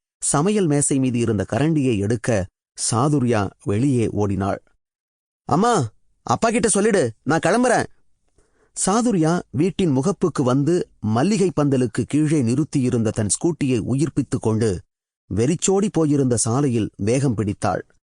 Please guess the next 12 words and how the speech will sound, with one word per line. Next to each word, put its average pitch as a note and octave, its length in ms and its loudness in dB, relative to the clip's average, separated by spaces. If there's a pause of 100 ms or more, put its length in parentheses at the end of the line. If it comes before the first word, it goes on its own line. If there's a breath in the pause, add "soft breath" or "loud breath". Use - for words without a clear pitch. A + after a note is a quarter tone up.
(500)
சிக்னல்களில் G3 640 2 (180)
பச்சை F3 380 0
தாராளமாய் E3+ 640 2
கிடைக்க B2+ 540 0 (300)
சரியாய் F#3 640 0 (100)
ஆறு E3 300 0
மணிக்கெல்லாம் E3+ 600 0 (160)
சாந்தோமை C3 640 0
தொட்டாள். G2 400 -2 (1000)
சென்னையின் B2+ 580 0
கிழக்கு F3 440 -2
திசை C3 420 -2